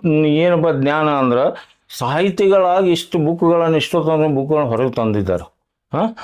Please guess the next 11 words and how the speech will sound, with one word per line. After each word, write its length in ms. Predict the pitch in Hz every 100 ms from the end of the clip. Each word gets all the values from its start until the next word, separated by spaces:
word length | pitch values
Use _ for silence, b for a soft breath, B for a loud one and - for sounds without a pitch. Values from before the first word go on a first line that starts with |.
| B B
ಎಷ್ಟು 520 | 151 185 - - - 214
ಬಿಜಾಪುರದ 760 | 165 156 180 190 190 185 185
ಇತಿಹಾಸದ 680 | 175 160 165 170 170 170 165
ಬಗ್ಗೆ 380 | 160 160 156 151
ಎಷ್ಟು 300 | 156 - 156
ಚಂದ 300 | - 110 110
ಚಂದ 240 | 180 180
ಬರ್ದಾರ 380 | 175 165 156 151
ಅವರು 360 | 143 139 135
ಇಲ್ಲಿ 380 | 131 123 120 120
ಅಂದ್ರೆ, 680 | 113 110 104 120 - -